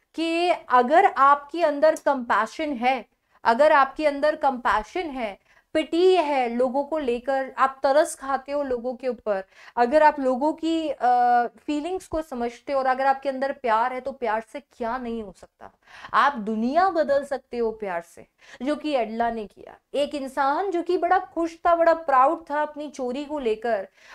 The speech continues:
उस इंसान ने पैसे लौटा दिए, किसी को हार्म नहीं किया। तो ये तो सिर्फ कहने की बात है कि इंसान को बदला नहीं जा सकता, प्यार से, कंपैशन से उस इंसान को बदला जा सकता है, जैसा कि एडला ने किया।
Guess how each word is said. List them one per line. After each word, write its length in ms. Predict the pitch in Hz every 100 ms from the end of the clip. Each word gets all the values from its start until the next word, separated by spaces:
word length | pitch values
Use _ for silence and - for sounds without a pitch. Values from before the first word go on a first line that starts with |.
| 247
उस 160 | 262
इंसान 480 | 285 262 262 262 277
ने 100 | 311
पैसे 520 | 320 - 240 262 330
लौटा 380 | 285 233 226 220
दिए, 240 | 220 254
किसी 400 | 294 - 254 285
को 180 | 277 277
हार्म 340 | 240 226 214 208
नहीं 180 | 190
किया। 320 | 190 - - _ _ _ _ _ -
तो 80 | 370
ये 180 | 330
तो 160 | 339 392
सिर्फ 320 | 403 403 392 -
कहने 360 | 269 262 320
की 180 | 330 349
बात 340 | 285 269 302
है 200 | 311 277
कि 140 | 285 311
इंसान 400 | 277 277 254 269
को 140 | 302
बदला 380 | 233 226 240 262
नहीं 220 | 262 262
जा 160 | 240 226
सकता, 380 | 226 214 226 240
प्यार 500 | - 233 214 240 233
से, 220 | - 247
कंपैशन 640 | 240 220 - 196 214 240
से 120 | 233 233
उस 100 | 226
इंसान 400 | 220 220 208 214
को 140 | 254
बदला 440 | 190 185 180 208
जा 140 | 190 175
सकता 320 | 175 180 190
है, 160 | 190 196
जैसा 280 | 190 185
कि 180 | 180 196
एडला 300 | 175 165 160
ने 120 | 160
किया। 280 | - _ -